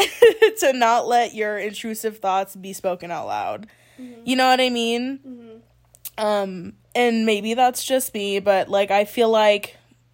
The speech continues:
Speaker 1: media has a really bad rap for, like, depicting, like, rage as, like, being a, a freaking crazy or, like, women being psycho or something like that, when I think it's the opposite.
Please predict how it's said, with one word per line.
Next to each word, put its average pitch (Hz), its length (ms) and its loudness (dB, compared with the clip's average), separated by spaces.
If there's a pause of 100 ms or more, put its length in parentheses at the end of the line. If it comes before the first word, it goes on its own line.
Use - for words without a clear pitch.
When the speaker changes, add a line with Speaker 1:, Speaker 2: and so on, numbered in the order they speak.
Speaker 1:
media 226 500 0
has 247 220 -4
a 262 100 -2
really 202 440 -4
bad 185 680 -2 (640)
rap 214 480 8
for, 214 240 2
like, 202 220 6
depicting, 202 760 -4
like, 185 420 -2 (180)
rage 208 440 4
as, 196 180 -2
like, 190 220 -2
being 196 420 -4
a, 175 380 6
a 185 80 4
freaking 190 500 -4
crazy 190 480 0
or, 180 120 2
like, 180 220 2
women 196 240 0
being 185 240 -2
psycho 185 480 2
or 180 160 4
something 175 340 -8
like 170 180 -8
that, 175 220 2
when 180 140 0
I 180 120 2
think 180 160 -6
it's 180 140 -4
the - 120 -6
opposite. - 540 -6